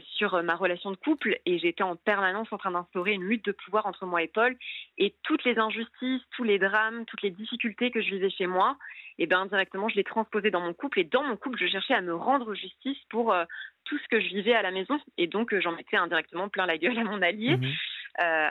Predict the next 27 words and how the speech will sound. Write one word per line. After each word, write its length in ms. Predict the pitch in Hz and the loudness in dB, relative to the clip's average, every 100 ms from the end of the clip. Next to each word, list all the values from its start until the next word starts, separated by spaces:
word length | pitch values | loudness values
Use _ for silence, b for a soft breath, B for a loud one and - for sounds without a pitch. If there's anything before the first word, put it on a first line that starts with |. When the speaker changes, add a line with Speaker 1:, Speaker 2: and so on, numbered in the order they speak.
| - | 0
Speaker 1:
à 40 | |
Speaker 2:
Ça 120 | 170 | 0
Speaker 1:
mon 40 | 214 | 2
Speaker 2:
vient 180 | 233 165 | 4 4
d'où, 120 | 214 233 | 4 6
Speaker 1:
chéri, 20 | |
Speaker 2:
ça, 260 | 208 165 160 | 6 6 4
Speaker 1:
euh, 140 | 156 | 2
Speaker 2:
cette 240 | 156 143 - | 0 -6 -6
tyrannie, 500 | 156 135 135 135 156 | -4 -2 -2 -2 -2
cette 220 | 139 127 | -4 -4
envie 240 | 135 147 | -4 -2
de 80 | 135 | -4
tout 180 | - 160 | -4 -4
contrôler ? 540 | - 147 - 139 135 | -2 -4 -2 -2 0
C'est, 260 | 139 147 131 B B B B | -2 -4 -4 B B B B
euh, 60 | - - - - - - - _ - | -4 -4 -6 -10 -18 -20 -20 _ -14
parce 140 | 131 | -8
que 120 | - - - - - | -4 -4 -6 -18 -2
Speaker 1:
Ah 80 | 214 | 0
ben, 120 | 214 | 2
pour 140 | 214 233 | 0 2
moi, 140 | 277 277 | 2 4
ça 120 | 208 | 0
venait 180 | 220 233 | 0 0
de, 200 | 196 175 | 2 2
du, 180 | 165 | -2